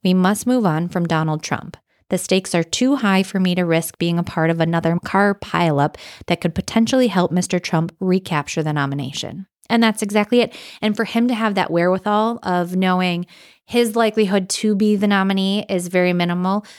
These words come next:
but let me stay out of the way so somebody else potentially could be that. You don't see that a lot in politics, of these people that, that believe it's their turn and that they're gonna be the next choice. So mad props to Governor Hogan for realizing.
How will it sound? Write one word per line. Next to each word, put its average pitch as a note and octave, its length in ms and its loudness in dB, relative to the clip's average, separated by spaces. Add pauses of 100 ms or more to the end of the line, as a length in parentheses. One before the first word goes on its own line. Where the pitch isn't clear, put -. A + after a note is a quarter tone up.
(100)
but G3+ 120 0
let F#3+ 180 0
me G3 100 2
stay F#3+ 260 0
out F#3 140 2
of F3 60 -2
the F3+ 100 2
way F3+ 280 0
so F#3+ 180 -4
somebody F#3 360 0
else F3+ 220 -2
potentially E3+ 600 -6
could E3+ 360 -6
be F3 180 -2
that. A3 420 0
You G#3+ 100 -2
don't A#3 320 0
see A3+ 240 0
that F#3+ 180 4
a E3+ 60 2
lot D#3+ 340 0
in F#3 300 0
politics, E3 540 -2
of E3 80 0
these E3+ 180 -2
people F3+ 360 -2
that, E3 300 0
that F#3+ 360 -4
believe A3 260 2
it's G#3+ 160 -2
their G3 160 2
turn F#3+ 400 0
and F3+ 160 0
that E3+ 140 -4
they're F3+ 100 2
gonna F3+ 160 -2
be F3+ 120 0
the F3+ 120 0
next F3 300 -4
choice. G3+ 560 -2
So F3+ 260 0
mad G3+ 300 2
props - 320 -2
to F#3 120 -4
Governor E3+ 220 -4
Hogan D#3+ 320 -4
for E3 160 -6
realizing. E3 480 -4